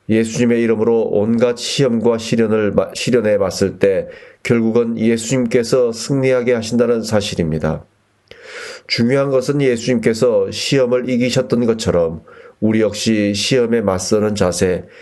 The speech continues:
삶의 시험을 이겨내겠다는 적극적인 태도가 필요하다는 사실입니다. 운명의 삶을 맡기는 것이 아니라 하나님께 맡기고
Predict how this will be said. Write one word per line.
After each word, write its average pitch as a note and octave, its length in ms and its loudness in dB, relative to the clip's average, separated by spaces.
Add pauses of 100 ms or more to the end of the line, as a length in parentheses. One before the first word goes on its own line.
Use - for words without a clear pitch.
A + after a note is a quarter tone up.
(200)
삶의 A#2 440 0
시험을 A#2+ 580 0
이겨내겠다는 A2+ 880 0
적극적인 A#2 800 -2 (280)
태도가 A2 560 0
필요하다는 G#2 720 0
사실입니다. F2 880 -2 (1000)
운명의 A2 580 2
삶을 A#2+ 460 0
맡기는 A#2+ 460 0
것이 A2+ 260 0
아니라 E2+ 480 0 (320)
하나님께 B2+ 560 0
맡기고 E2 720 -2